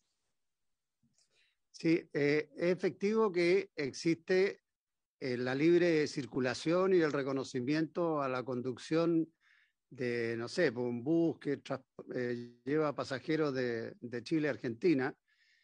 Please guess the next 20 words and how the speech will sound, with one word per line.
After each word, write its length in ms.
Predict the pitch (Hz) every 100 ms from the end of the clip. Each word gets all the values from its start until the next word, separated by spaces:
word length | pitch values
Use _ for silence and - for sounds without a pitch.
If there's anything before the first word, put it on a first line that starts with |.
| _ _
Si 160 | - 139
el 80 |
conductor 440 | 127 135 131 107 160
es 100 | 139
chileno, 380 | 156 143 175 202
en 80 |
Argentina 480 | 156 117 131 156 151
le 120 | 147
reconocen 640 | 135 131 139 160 165 170 151
la 180 | 139 127
condición 540 | 131 127 120 165 156
de, 360 | 147 143 165 - - _ _ _ -
eh, 500 | 117 120 123 120 117 -
chofer 380 | - 117 156 135
profesional, 720 | 139 127 110 175 202 135 113
y 60 | 131
a 60 |
la 60 | 131
inversa 360 | 143 160 - 151
también. 400 | 151 170 151